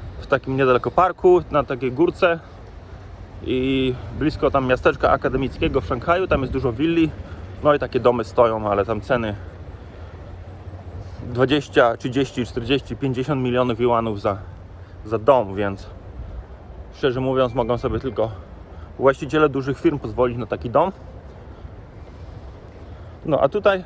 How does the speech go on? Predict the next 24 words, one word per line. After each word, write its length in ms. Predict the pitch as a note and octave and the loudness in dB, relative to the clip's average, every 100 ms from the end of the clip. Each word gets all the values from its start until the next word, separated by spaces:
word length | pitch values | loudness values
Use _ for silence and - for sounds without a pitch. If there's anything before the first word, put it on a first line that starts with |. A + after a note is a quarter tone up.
| - | -2
Guangzhou, 640 | D3 G3 F#3 G3+ G3+ G#3 - - - - - - | 4 4 4 2 2 0 -8 -16 -18 -18 -18 -2
Guangzhou 360 | F3 F#3 F3 G3 | 2 4 4 4
jest 160 | E3 | 4
tańsze. 460 | - F3 C3+ E3+ G#3+ - - - - - - - | 2 0 4 4 2 -2 -20 -20 -20 -20 -20 -2
Ja 120 | D#3+ E3 | 4 4
lubię 220 | E3+ D#3+ | 4 0
Guangzhou 380 | C#3+ C#3+ D#3+ D3+ | 0 2 4 4
akurat, 360 | C3+ C3 D3+ | 4 2 2
bo 140 | C#3 B2 | 0 0
Guangzhou 360 | C3 B2+ D#3 | 0 2 2
jest 140 | C3 - | 2 2
tańsze 440 | E3+ E3+ - D#3+ - | 0 0 2 2 2
i 240 | C#3+ C#3+ - - - - - - | 0 0 -4 -16 -18 -16 -14 0
ma 140 | C3+ | 4
bardzo 380 | B2 D3 C#3 D3+ | 6 4 4 0
dużo, 400 | C3+ C#3 C#3+ C3 A#2+ - - - - - - - - - - - - - - - - - | 2 0 2 2 0 -14 -18 -18 -18 -16 -14 -12 -14 -16 -18 -18 -18 -18 -18 -16 -18 -12
mm, 220 | G#2+ G2+ G2+ | -8 -6 0
różnego 460 | C3 C#3 C3 D#3+ C#3 | 2 4 4 4 4
rodzaju 320 | C3+ D3+ C#3+ | 4 4 4
właśnie 400 | C3+ C3 C3+ A#2 - - - - - - - - - | 2 -2 -4 -4 -6 -16 -20 -18 -18 -18 -16 -8 -2
osiedli 360 | - F3+ D#3 | 4 4 4
na 100 | D3 | 0
przedmieściach. 760 | - C3 D#3+ F3 - C3+ C3+ - - - - - - - - - - - - - - - - | 0 -2 0 0 2 0 0 -10 -16 -16 -16 -10 -10 -10 -18 -20 -18 -18 -16 -14 -14 -12 -6
E, 360 | A2+ A2 G#2+ | -2 -2 -2